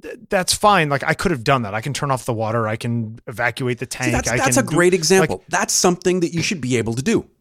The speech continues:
Speaker 1: Yeah. Yeah, it's not that
Speaker 2: You should
Speaker 1: hard.
Speaker 2: be able to go to Home Depot,
Speaker 1: Right.
Speaker 2: buy a new, you know, valve kit.
Speaker 1: Yep.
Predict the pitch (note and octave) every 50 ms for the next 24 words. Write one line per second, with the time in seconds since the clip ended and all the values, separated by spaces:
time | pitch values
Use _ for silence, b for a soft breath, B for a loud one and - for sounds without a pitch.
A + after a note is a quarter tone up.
0 | _ _ - A3+ B3 _ _ _ _ _ _ _ _ _ A#3 A#3+ - - _ D#3
1 | - - F#3+ G3 A#3+ A#3+ - G#3 F#3 F#3+ - G#3+ G3+ G#3+ G#3 G3+ G#3 G3 E3 D3+
2 | C3 G#2+ - _ _ - B2+ C#3+ F3+ G3+ G#3 G#3 G#3+ G#3 D#3 C#3+ B2 - C#3+ C3+
3 | C3+ C3+ C3 b b b b _ _ _ - A2+ A2+ C3+ D#3+ F3+ G3 G3+ G#3+ A3
4 | E3+ B2 - C#3 D3 F3+ F#3+ E3+ D3+ C#3 C#3+ C#3+ A#2+ D3 C3 B2 B2+ A#2 - -
5 | C#3+ B2+ B2+ A#2+ - _ - _ - E3+ - _